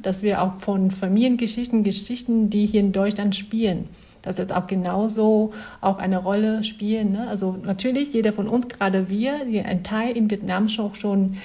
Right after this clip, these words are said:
aufgewachsen sind, wir haben da die ganzen viele Bilder, aber die jüngere Generation, da ist ihr Leben hier für sie in erster Linie noch, noch, äh, präsenter. Wie man trotzdem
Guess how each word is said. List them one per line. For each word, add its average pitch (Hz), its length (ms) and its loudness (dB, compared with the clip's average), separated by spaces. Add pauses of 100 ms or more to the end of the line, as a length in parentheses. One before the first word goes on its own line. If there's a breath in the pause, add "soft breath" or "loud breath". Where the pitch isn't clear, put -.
(260 loud breath)
aufgewachsen 233 640 0
sind, 247 420 2
wir 190 460 0
haben 208 260 4
da 214 320 4
die 208 220 0
ganzen 196 380 0
viele 190 200 -2
Bilder, 240 440 -2 (280)
aber 196 240 0
die 196 180 2
jüngere 269 280 2
Generation, 185 840 -2
da 185 100 0
ist 208 300 -6
ihr 220 120 4
Leben 247 320 6
hier 240 440 4 (880 loud breath)
für 208 160 8
sie 196 300 6
in 196 100 6
erster 208 240 4
Linie 220 200 10
noch, 202 360 8
noch, 202 260 4
äh, 202 160 0 (500)
präsenter. 196 580 4 (200 loud breath)
Wie 208 120 8
man 214 220 8
trotzdem 208 600 4